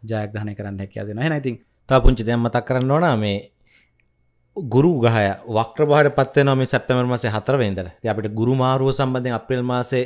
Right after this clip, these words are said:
මට ලග්න පලපල ගේන්න හැකියාව ලැබුණේ නැහැ නේ මට අසනීප වීමත් සමග. ඒ නිසා මම ඔබට මොන පොරොන්දුවක් වෙනවා ගුරු මාරුව යි-, තව දැන් වක්‍ර වෙලා ඉදිරියේ ලබන වසරේ අප්‍රේල් දක්වාම එක බලපෑමක් තියෙනවනේ.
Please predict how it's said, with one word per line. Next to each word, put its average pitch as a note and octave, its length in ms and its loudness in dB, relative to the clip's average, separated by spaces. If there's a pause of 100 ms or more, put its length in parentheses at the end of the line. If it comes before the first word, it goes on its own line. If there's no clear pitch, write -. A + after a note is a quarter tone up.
(380)
මට A#2 160 -2
ලග්න A2 300 -2
පලපල B2 300 -2
ගේන්න A#2 260 -4 (400)
හැකියාව A#2 380 -4
ලැබුණේ A2+ 320 0
නැහැ A#2 140 0
නේ A#2+ 100 -2
මට A2+ 80 -4
අසනීප B2 380 -4
වීමත් C3 300 -2
සමග. F3+ 280 -2 (460)
ඒ F3+ 140 2
නිසා F3+ 240 0
මම D#3 80 0
ඔබට D3 200 4 (320)
මොන C3+ 200 -2
පොරොන්දුවක් C#3 580 0
වෙනවා B2 220 -2
ගුරු B2+ 280 0
මාරුව C#3 400 2
යි-, A2+ 240 -6
තව G#2 160 0 (300)
දැන් F2+ 300 -8
වක්‍ර G2+ 380 -4
වෙලා A#2 300 0
ඉදිරියේ G#2+ 360 -2
ලබන G#2 240 -4
වසරේ A#2+ 560 0
අප්‍රේල් A#2+ 420 -2
දක්වාම B2+ 380 0
එක B2 80 -6
බලපෑමක් B2 600 -2
තියෙනවනේ. F#3+ 360 0